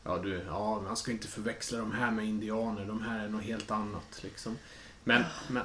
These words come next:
Speaker 1: allt, allt visuellt och liksom alla stilgrepp i filmen talar ju om att, ja, alltså ni hade ju egentligen velat att det här skulle vara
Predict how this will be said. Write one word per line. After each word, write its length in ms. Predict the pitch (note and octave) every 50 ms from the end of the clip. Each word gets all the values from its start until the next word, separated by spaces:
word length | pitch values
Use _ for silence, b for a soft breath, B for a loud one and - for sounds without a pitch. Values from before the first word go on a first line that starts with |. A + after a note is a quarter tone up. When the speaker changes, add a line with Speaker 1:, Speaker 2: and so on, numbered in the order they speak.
| -
Speaker 1:
allt, 600 | A#2+ C3 C#3+ C3+ A2 - - - - - - - - - - - - -
allt 340 | - - C#3 C#3 C#3 - -
visuellt 680 | B2 B2 A#2+ - - A#2 A#2+ C3 B2 G#2+ G#2 - -
och 60 | G2+
liksom 260 | F2+ F#2 - - G#2 G2
alla 220 | F#2+ G2 G#2 G#2
stilgrepp 640 | G#2 - - G#2+ G2+ G2 F#2+ F#2+ G#2 G#2+ G#2+ - -
i 60 | F#2
filmen 400 | F2 - G#2 G#2 G2 F2 F2 F#2
talar 340 | F#2 - G#2+ G2+ G2 F#2+ G2
ju 60 | G2
om 320 | G#2 G#2+ G#2 F#2 F2 E2
att, 400 | F2 F2+ - - - - - - b b b b b b b b b
ja, 280 | - - - - - - - -
alltså 200 | - G#2+ - A#2+
ni 120 | A#2 A#2 A2+
hade 280 | G#2+ B2+ A#2 G#2+ A2+
ju 160 | A2+ A2+ A2+
egentligen 540 | A2+ A2 A2+ A2+ G#2 F#2+ - - F2+ F2 F2
velat 460 | F2+ F#2+ F#2 F2+ F2+ G2 G2 - -
att 140 | F#2+ F2 -
det 60 | - F#2+
här 160 | F#2+ F#2+ F#2+
skulle 280 | - - - G2 G2 F#2+
vara 480 | G2 G2+ G2 F#2+ F2+ F2+ E2+ E2+ E2+